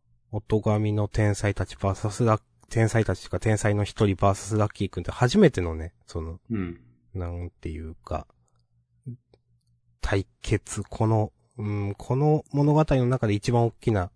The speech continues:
Speaker 1: 枠組みの初めての対決なんで、なんか本当に進化が問われると思います。うん。
Speaker 2: うん。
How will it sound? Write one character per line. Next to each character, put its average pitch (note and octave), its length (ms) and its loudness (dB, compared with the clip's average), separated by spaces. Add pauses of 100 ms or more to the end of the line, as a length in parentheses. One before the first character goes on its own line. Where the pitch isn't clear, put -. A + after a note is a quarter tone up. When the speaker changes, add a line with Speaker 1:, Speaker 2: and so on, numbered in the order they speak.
Speaker 1:
枠 F#2+ 240 -4
組 F#2+ 140 -4
み F2 40 -6
の F2+ 80 -4
初 G#2+ 240 0
め G#2 140 0
て - 100 -16
の E2 80 -6
対 F2 200 -6
決 - 260 -10
な F2 120 -8
ん E2 120 -10
で、 F2 240 -8 (1200)
な C3 120 2
ん A2+ 40 0
か G2+ 100 -6
本 - 220 -2
当 - 100 0
に - 40 2
進 D#3 260 4
化 A2 120 2
が F#2 120 2
問 G2 240 0
わ G2 100 4
れ G2 100 2
る E2+ 200 -6 (140)
と F2 140 -4
思 E2+ 220 -6
い E2 140 -10
ま E2 220 -12
す。 - 360 -12 (540)
う G#2 60 -12
ん。 G2 80 -10
Speaker 2:
う G2 80 -4
ん。 E2 260 -6